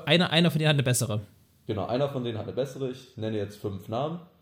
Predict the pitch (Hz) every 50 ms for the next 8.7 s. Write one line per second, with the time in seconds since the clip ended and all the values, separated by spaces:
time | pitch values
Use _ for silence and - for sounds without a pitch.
0 | _ _ _ _ _ _ _ _ - - 143 156 147 143 135 139 147 131 131 127
1 | 117 110 110 110 101 101 98 95 - - 165 139 - 127 127 123 - - 123 123
2 | 123 127 110 107 107 107 - - - 110 110 113 113 - 113 98 95 - - -
3 | 110 117 123 117 113 113 - 104 101 101 104 104 104 104 101 - - - - 98
4 | 101 98 - 101 101 104 107 95 90 - - - - 98 90 - - - - 101
5 | 90 87 - 85 78 - - - _ - - 92 87 - - - - - - _
6 | _ _ _ _ _ _ _ _ _ _ - - 135 123 135 135 135 131 127 127
7 | - - - - 98 - 110 107 123 123 110 104 98 - 104 98 - - 95 90
8 | - - 113 123 127 123 - 98 98 95 92 82 -